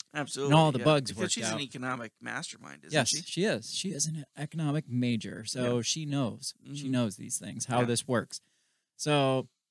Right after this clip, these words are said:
Speaker 2: yeah.
Speaker 1: But, it, I mean, it seems to me, and almost like that, that essay that the guy read in the video that we'll talk about some other time,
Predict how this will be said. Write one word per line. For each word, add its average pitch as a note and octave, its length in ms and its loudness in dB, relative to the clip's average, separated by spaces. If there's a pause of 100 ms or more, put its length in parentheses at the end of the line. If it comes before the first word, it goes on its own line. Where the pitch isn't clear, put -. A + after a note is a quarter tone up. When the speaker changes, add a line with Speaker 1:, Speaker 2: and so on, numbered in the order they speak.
(140)
Speaker 2:
yeah. D3+ 340 4 (640)
Speaker 1:
But, F3+ 120 4
it, F3+ 440 4
I G3 60 4
mean, F3+ 180 4
it E3+ 120 4
seems A3+ 300 4
to A3 80 -2
me, E3+ 140 -6
and E3 120 -2
almost A3+ 380 2
like C3 280 4
that, A#2+ 360 0
that A#2+ 260 -2
essay C#3 380 4
that A#2+ 200 -2
the B2+ 80 -12
guy B2+ 180 0
read A#2+ 240 -4
in A#2 80 -12
the A#2 80 -14
video A#2 340 -10
that G#2 180 -10 (480)
we'll B2+ 180 -8
talk A#2 260 -8
about A#2 200 -8
some A#2+ 160 -2
other A#2+ 140 -2
time, D#3 340 0